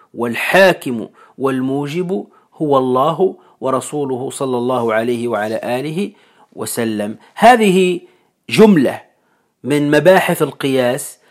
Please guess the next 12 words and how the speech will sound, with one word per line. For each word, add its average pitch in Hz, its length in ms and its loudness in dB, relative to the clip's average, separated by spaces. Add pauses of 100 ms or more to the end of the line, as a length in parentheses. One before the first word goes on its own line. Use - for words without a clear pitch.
(140)
في - 120 -8
الحقيقة 202 720 2
لم 190 520 4
نخض 180 400 2
فيها 175 320 2
في 147 80 -6
التفصيل 156 640 -6 (240)
لأن 175 280 4
كتاب 180 420 2
الورقات 160 600 2
لا 170 240 6
يتحملها، 139 960 0